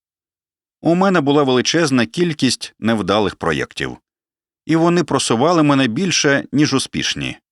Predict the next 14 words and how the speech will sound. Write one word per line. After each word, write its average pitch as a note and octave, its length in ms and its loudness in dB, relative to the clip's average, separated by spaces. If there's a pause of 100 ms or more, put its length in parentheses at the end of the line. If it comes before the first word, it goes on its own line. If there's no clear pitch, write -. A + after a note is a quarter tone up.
(720)
Негативний C#3+ 640 2
досвід C3 460 0
б'є G2+ 340 0
тебе C3+ 380 0 (120)
по A#2 120 -2
щоках C3+ 540 -2
невдачею. A2+ 720 -2 (540)
Інколи E3+ 480 2
після B2+ 300 0
деяких A2+ 560 -2
успіхів, D#2+ 600 -4 (440)
коли F#3 220 2
ти C3+ 140 0
відкриваєш G2 760 0